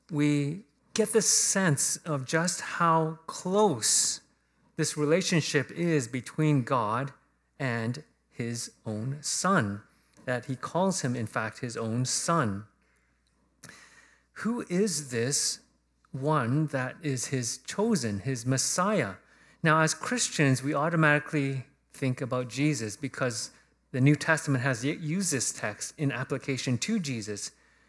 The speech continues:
But in its historical context in the ancient world, it was not talking about Jesus in the first instance. In that historical context, it was talking about David, King David.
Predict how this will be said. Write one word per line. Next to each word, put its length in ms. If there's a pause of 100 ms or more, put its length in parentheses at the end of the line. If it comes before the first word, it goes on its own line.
(340)
But 200
in 140
its 140
historical 680
context 720
in 80
the 100
ancient 400
world, 420
it 100
was 200
not 200
talking 420
about 420
Jesus 600 (280)
in 100
the 80
first 400
instance. 640 (460)
In 200
that 220
historical 540
context, 640
it 100
was 140
talking 460
about 400 (760)
David, 500 (680)
King 360
David. 480